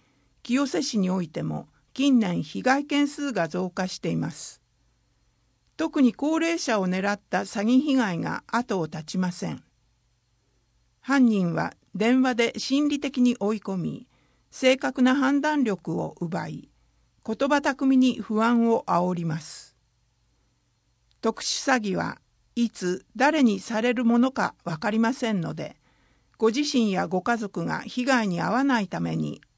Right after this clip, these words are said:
お互いに注意を呼びかけるようにお願いします。五項目、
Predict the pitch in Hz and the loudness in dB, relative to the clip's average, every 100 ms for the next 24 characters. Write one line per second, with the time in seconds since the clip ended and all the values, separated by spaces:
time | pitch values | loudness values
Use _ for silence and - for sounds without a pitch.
0 | _ 214 202 262 254 247 240 240 - - | _ -4 2 2 4 6 6 4 2 0
1 | 330 302 226 190 185 202 - 269 302 285 | 2 4 2 2 2 0 -2 -2 -2 0
2 | 240 202 180 170 180 175 170 165 165 - | 2 2 0 0 0 0 0 -2 -6 -6
3 | 139 143 - - - _ _ _ _ _ | -8 -8 -12 -20 -20 _ _ _ _ _
4 | _ _ _ _ _ _ _ _ _ _ | _ _ _ _ _ _ _ _ _ _
5 | _ _ _ _ 214 196 262 226 170 156 | _ _ _ _ -6 0 2 4 2 -4
6 | - - | -12 -16